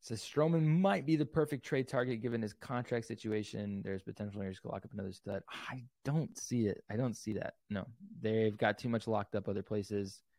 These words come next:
Astros. Astros. Would I be excited because that's three hours and I could go watch Stroman in person? Absolutely. But the Astros,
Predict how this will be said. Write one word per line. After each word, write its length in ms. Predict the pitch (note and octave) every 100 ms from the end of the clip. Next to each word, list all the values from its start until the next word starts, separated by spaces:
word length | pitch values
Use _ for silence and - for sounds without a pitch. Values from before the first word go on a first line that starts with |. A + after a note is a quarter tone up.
| _ _ _ -
Astros. 880 | G#2+ G3+ - - F#2+ F#2 F2+ - - _ _ _ _ _ _ _ _ _ _ _ _ _ _ _ _ _
Astros. 760 | C#3+ G3 G#3+ - G2+ F#2 F2+ - _ _ _
Would 100 | C#3+
I 60 | D#3+
be 120 | D#3+
excited 460 | C#3+ - C3 D#3+ D#3
because 240 | B2+ B2+
that's 140 | A#2 -
three 200 | A#2+ A#2+
hours 280 | A#2 A#2+
and 80 | G#2+
I 60 | G#2
could 140 | G#2+
go 60 | G#2
watch 240 | G#2 -
Stroman 240 | - G2+ G#2+
in 100 | G2
person? 380 | G2+ G2+ A#2+ A#2
Absolutely. 580 | G#2+ G#2 G#2+ G2+ A#2+ A#2
But 200 | G#2 G2
the 80 | G2+
Astros, 480 | A2 - C#3 C#3